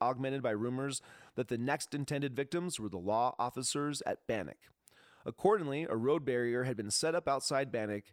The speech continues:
and Lane may not have been able to get through to Plummer. Even if his message did reach the sheriff, there may not have been sufficient time to ride to Alder Gulch before the trials ended. For whatever reason, Plummer did not interfere in the trials,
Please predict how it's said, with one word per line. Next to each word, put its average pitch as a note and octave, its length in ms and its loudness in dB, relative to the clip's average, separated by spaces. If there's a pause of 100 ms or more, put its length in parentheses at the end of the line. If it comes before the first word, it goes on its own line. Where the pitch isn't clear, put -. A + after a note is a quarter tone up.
and A2 120 -6
Lane D3 340 0
may C3 140 0
not C#3 260 0
have E3+ 100 -4
been D#3 120 -2
able C3+ 340 0
to - 140 -12
get - 180 0
through C#3 260 -2
to - 100 -8
Plummer. E2+ 380 -6 (520)
Even G3+ 280 -2
if G#3+ 100 -6
his D#3+ 160 -2
message D3+ 360 -2
did E3 200 0
reach B2+ 180 0
the A2 80 -2
sheriff, G#2 520 0
there G#2+ 160 -4
may C3 180 0
not D#3 240 0
have C3+ 120 -4
been B2+ 140 -2
sufficient C3+ 460 -4
time B2 240 -2
to A2+ 120 -6
ride A2+ 300 2
to A#2 80 -4
Alder A2+ 280 0
Gulch A2+ 340 -4
before A#2+ 260 -2
the G#2+ 100 -4
trials A2 400 0
ended. D#2+ 280 -6 (580)
For B2+ 140 0
whatever F3+ 340 2
reason, D3+ 460 -2 (120)
Plummer A2 440 -2 (260)
did F#2+ 140 -6
not G2+ 240 0
interfere D#3+ 540 -2
in C#3+ 80 -4
the D3 60 -6
trials, G#2+ 640 -2